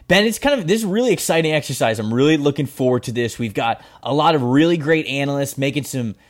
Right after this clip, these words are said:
making some pretty interesting and some pretty smart picks, I'm sure, for a lot of these teams. Uh, what's the storyline? Kind of going into the draft here, we're about to get to pick one. What are some of the storylines of what this draft is gonna hold, not only for,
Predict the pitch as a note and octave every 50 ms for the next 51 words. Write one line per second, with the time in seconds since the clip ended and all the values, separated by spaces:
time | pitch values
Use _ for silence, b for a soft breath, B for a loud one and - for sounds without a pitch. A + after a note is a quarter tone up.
0 | b b b b b - D3 D#3+ E3 C#3 - D3 A#2+ - D#3+ F3+ F#3+ F3+ F3+ D#3+
1 | - D#3 - - F3+ E3+ C#3+ C3 B2 - - - C#3+ C3 A#2 - F3+ F#3 E3+ -
2 | - D3 E3 E3 D#3 - - D#3+ F3 - - C3+ A#2 G#2+ - - D3+ D#3+ E3 D#3
3 | B2 - b b b b b - D3+ D3+ D3+ D#3 E3 E3+ D#3 D#3 C#3 - - -
4 | E3 E3 E3 D3 - _ _ _ _ _ _ _ _ _ - F3 G3 G3 - F#3+
5 | F#3+ F#3+ G3 B3+ C4+ - F#4 - - - - G3+ F#3 D3+ C3 A#2 G#2 G#2 - D3
6 | D#3 C3+ A#2 F3+ F#3 G#3 G#3 G3+ G3 F#3+ E3 C#3+ C3+ D#3+ D#3 D3+ C#3+ - - D#3+
7 | D3+ D3 C3+ A2 C#3 C#3 D#3 - D#3+ D#3 - D3 - - D3+ C#3+ _ C3 B2+ B2
8 | B2 A#2 A2+ b b b b b b F3 A3+ A#3+ A#3 - D4 C#4 A#3+ E3+ D3+ -
9 | - - D#3+ D#3 D3+ C#3+ C3 C3 B2 A#2+ A#2+ G#2+ A#2+ G#2+ G#2 G#2+ B2+ C#3 - B2+
10 | C3+ A2 G#2+ - A2+ A#2 A#2+ A#2+ A#2 - - C3+ G#2+ G2+ B2 A#2 A2 - - B2
11 | A#2 A2+ A2+ A2 B2+ C3+ D3 D3+ D3+ C#3 B2 - - A#2+ A2 G#2